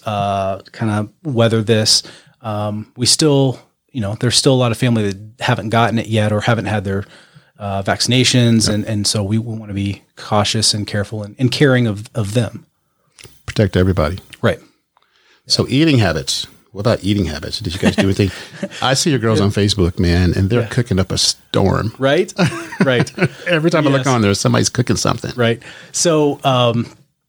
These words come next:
Speaker 1: as a little side gig, my wife has been doing food tours in downtown Colorado Springs. So she loves mom and pop,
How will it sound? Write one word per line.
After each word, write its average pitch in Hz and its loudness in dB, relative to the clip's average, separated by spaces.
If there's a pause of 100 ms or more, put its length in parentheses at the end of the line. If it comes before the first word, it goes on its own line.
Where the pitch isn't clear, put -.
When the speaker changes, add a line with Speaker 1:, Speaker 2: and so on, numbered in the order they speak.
(480)
Speaker 1:
as 117 0
a 120 2
little 151 0
side 139 0
gig, 101 -8
my 113 -2
wife 107 0 (140)
has 120 0
been 110 0
doing 104 -2 (520)
food 185 2
tours 107 2 (140)
in 104 -16
downtown 104 -2
Colorado 98 -8
Springs. 151 -2 (400)
So 120 2
she 151 2
loves 143 2 (160)
mom 117 -2
and 123 0
pop, 107 -2